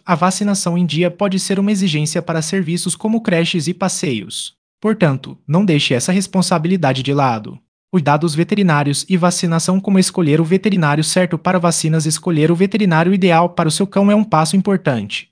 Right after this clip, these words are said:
Aqui estão algumas dicas para te ajudar. Um, peça recomendações.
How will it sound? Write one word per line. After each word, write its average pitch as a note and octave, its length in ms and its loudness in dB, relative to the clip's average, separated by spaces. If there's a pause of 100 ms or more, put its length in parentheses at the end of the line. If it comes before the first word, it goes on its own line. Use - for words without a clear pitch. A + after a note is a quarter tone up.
(260)
Aqui D#3+ 220 -2
estão F#3+ 240 0
algumas D#3 340 0
dicas C#3+ 320 -4
para E3 180 -2
te D#3 120 -2
ajudar. D3+ 580 -2
Um, A2+ 180 -8 (420)
peça G3+ 220 -2
recomendações. D3+ 960 -4